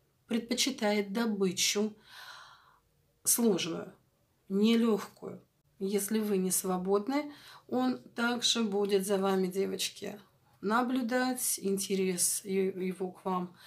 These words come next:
а, скорее всего, будет только усиливаться, но в некоторых моментах, конечно же, он может сказать: «Ну, извини, ты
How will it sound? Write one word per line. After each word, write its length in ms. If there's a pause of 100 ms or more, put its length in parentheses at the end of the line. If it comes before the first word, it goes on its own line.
(540)
а, 240 (100)
скорее 300
всего, 180
будет 220
только 240
усиливаться, 920 (300)
но 300
в 120
некоторых 460
моментах, 720 (200)
конечно 420
же, 100
он 120
может 180
сказать: 360
«Ну, 140
извини, 380
ты 380